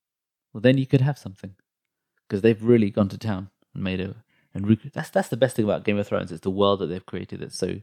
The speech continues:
good and real. Okay. Well, that's, I think that's enough reminiscing.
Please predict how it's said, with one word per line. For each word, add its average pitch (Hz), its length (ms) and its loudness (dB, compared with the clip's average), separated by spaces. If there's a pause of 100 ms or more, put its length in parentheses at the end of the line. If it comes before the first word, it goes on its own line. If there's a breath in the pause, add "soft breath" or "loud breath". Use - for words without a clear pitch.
(100)
good 101 220 4
and 95 80 -6
real. 95 240 -4 (2500 soft breath)
Okay. 120 280 0 (280)
Well, 127 80 4
that's, 131 240 0
I 117 60 0
think 104 160 -6
that's 104 160 -6
enough 110 260 0 (160)
reminiscing. 110 640 0